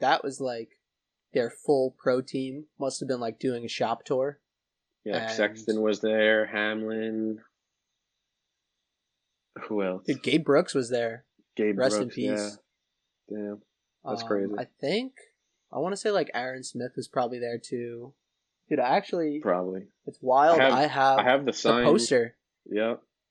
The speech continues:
Speaker 1: Dude, I have it on my wall right now. That was Kink East Coast Tour two thousand eleven.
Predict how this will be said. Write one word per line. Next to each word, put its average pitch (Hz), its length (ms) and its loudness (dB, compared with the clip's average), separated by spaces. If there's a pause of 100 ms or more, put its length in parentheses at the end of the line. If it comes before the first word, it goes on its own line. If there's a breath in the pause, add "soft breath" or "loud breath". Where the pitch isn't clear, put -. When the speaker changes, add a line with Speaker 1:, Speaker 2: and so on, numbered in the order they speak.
(420)
Speaker 1:
Dude, 175 120 2
I 139 60 6
have 165 140 6
it 180 40 2
on 170 80 0
my 160 120 4
wall 143 260 4
right 123 260 0
now. 120 420 -8
That 120 220 -2
was 143 540 -2 (560)
Kink 185 340 0 (100)
East 160 320 -6
Coast 143 400 -2
Tour 120 440 -2 (400)
two 165 160 -2
thousand 139 320 4
eleven. 117 560 -6